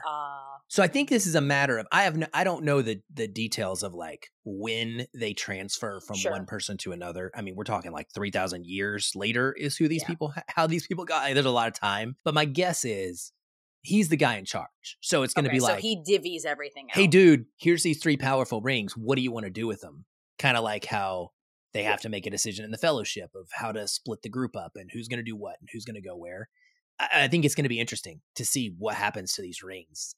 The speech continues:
Speaker 2: and how
Speaker 1: Yeah.
Speaker 2: they get used and by whom over the course of the series.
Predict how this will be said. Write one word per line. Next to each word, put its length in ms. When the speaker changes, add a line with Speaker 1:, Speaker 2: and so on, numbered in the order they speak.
Speaker 2:
and 100
how 160
Speaker 1:
Yeah. 60
Speaker 2:
they 180
get 340
used 680
and 200
by 300
whom 340
over 180
the 100
course 380
of 220
the 160
series. 640